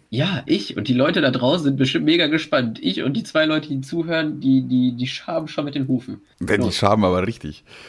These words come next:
Speaker 2: Ja, jetzt haben wir, ich hab die Leute ja auch schon vor, vor, vor zehn Minuten oder so schon angefixt, ne? Das war ja eigentlich schon richtig frech. Ja, jetzt muss ich erstmal überlegen, wo, wo kram ich da am besten los?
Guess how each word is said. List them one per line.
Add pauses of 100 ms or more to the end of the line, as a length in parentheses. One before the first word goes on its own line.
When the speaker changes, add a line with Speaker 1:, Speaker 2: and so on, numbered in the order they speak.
(300)
Speaker 2:
Ja,
jetzt
haben
wir,
ich
hab
die
Leute
ja
auch
schon
vor,
vor,
vor
zehn
Minuten
oder
so
schon
angefixt,
ne? (340)
Das
war
ja
eigentlich
schon
richtig
frech. (440)
Ja, (320)
jetzt
muss
ich
erstmal
überlegen,
wo,
wo
kram
ich
da
am
besten
los?